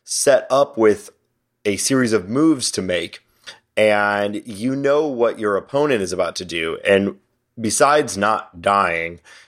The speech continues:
you are also trying to appease the crowd. Uh, they want to see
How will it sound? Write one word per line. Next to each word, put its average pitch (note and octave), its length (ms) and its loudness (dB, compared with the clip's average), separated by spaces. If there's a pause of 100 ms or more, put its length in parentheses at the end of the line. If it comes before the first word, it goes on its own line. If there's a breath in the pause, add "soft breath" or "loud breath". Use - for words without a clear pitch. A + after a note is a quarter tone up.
you A2+ 200 0
are A2+ 120 4
also A2+ 460 0
trying G2 500 -4
to F2+ 420 -6
appease G2+ 500 -4
the G#2+ 100 0
crowd. G#2 560 2 (720 loud breath)
Uh, C#2+ 320 0 (200)
they A#2 280 0
want D3 320 0
to C3+ 100 -6
see G2+ 520 -2